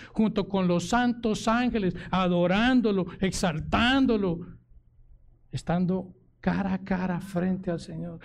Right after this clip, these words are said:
Pero habrá otro grupo que será arrojado al infierno, separado de la santa presencia de Dios.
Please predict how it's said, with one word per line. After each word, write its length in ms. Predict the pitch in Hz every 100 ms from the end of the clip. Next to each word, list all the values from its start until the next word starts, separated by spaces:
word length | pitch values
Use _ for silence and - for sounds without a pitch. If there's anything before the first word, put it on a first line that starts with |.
| -
Pero 160 | 240 220
habrá 260 | 202 226 240
otro 340 | 208 214 214
grupo 420 | 214 277 285 277
que 100 | 233
será 640 | 202 196 220 220 - - - - - - - - - - - - -
arrojado 760 | - 156 151 151 165 175 185 175
al 100 | 165
infierno, 720 | 170 170 165 160 160 147 131
separado 960 | - - 175 - 147 143 160 190 202 185
de 80 |
la 140 | 147 135
santa 600 | - 165 170 170 170 -
presencia 720 | - - - 151 143 - -
de 120 | - -
Dios. 560 | - - 160 - -